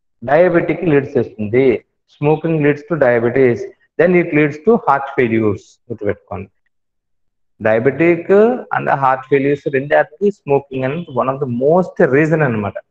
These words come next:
Okay, so ఇవన్నీ కూడా hyperglycemic కండిషన్ reasons. Okay, right. Okay, hypoglycemic condition లో ఏం జరుగుతుంది అనేటువంటి మీకు తెలుసు. మీకు, so ఇది ఒక chapter మీకు ఒక ఇక్కడ explain చేస్తుంది. Hormones,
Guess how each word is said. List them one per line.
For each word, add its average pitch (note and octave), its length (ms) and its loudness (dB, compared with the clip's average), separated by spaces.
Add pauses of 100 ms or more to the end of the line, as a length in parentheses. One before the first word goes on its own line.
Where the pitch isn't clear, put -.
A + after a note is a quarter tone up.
(380)
Okay, C#3 440 -2 (200)
so E3 160 -4
ఇవన్నీ C3+ 340 -2
కూడా C3+ 180 0
hyperglycemic A#2+ 720 -2
కండిషన్ G#2+ 840 -10 (480)
reasons. F#2+ 380 -2 (460)
Okay, A#2 300 -4 (140)
right. A2 320 -2 (1200)
Okay, D3 160 0
hypoglycemic D#3+ 1000 2
condition D3 400 -2
లో C3 60 2
ఏం C#3+ 180 0
జరుగుతుంది C3 460 -2
అనేటువంటి B2+ 420 -6
మీకు B2 160 -8
తెలుసు. A2+ 300 -6
మీకు, A2 260 -8 (440)
so C#3+ 60 -2
ఇది C3+ 140 2
ఒక B2+ 260 -2
chapter A#2 280 -2
మీకు A#2 240 -4
ఒక G#2+ 140 -6 (340)
ఇక్కడ A2 220 -8
explain A2+ 420 -2
చేస్తుంది. G#2+ 540 -6 (380)
Hormones, E3+ 960 0